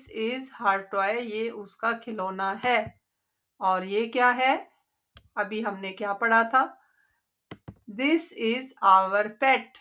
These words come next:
और ये क्या है? बच्चे क्या खेल रहे हैं? फुटबॉल खेल रहे हैं, तो हम कहेंगे, "This is their ball।" तो हमने आज सीखा कि possessive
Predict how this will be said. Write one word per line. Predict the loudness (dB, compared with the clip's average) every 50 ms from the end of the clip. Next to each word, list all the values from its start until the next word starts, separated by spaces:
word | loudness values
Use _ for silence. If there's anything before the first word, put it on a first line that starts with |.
| _ _ _ _ _ _ _ _ _ _ _ _ _ _ _ _ _ _ _ _ _ -6
और | 0 2 4 4 4 2 2 -2 -6 -8
ये | -10 -8 -4 -2 0 0 0
क्या | 2 4 8 8 8
है? | 8 8 6 4 4 2 -2 -4
बच्चे | -6 -6 -6 -2 -2 -2 -2
क्या | 0 0 0 0
खेल | 0 0 -2 -2 -2 -2 -2
रहे | -2 -2 -2 -2 -2
हैं? | -2 -4 -6 -12 _ _ _ _ _ _ _ _ _ _ _ _ _ _ _ _ _ _ _ _ _ _ -20 -20 _ _ _ _ _ _ _
फुटबॉल | _ -8 -8 -8 -4 0 4 4 6 4 4
खेल | 0 -2 -4 -2 0
रहे | 0 0 0 0
हैं, | -2 -2 -4 -4
तो | -2
हम | -2 -2 -2 -2
कहेंगे, | -4 -4 -2 -2 -2 -2 -2 -2 -2 -2 -2 -4
"This | -8 -10 -10 -10 -10
is | -8 -8 -10 -10 -10 -8
their | -4 -2 -2 -2 -2 -2 0
ball।" | 2 4 6 6 4 2 -2 -12 _ _ _ _ _ _ _ _ _ _ _ -4
तो | -2 0 2
हमने | 4 4 4 4 2 2 2 2
आज | 6 6 6 6 6 2
सीखा | -4 -8 -8 -8 -10 -4 0 2 4 4 2 0 -4
कि | -10
possessive | -10 -8 -8 -6 -2 0 0 0 0 -2 -2 -2 -2 -2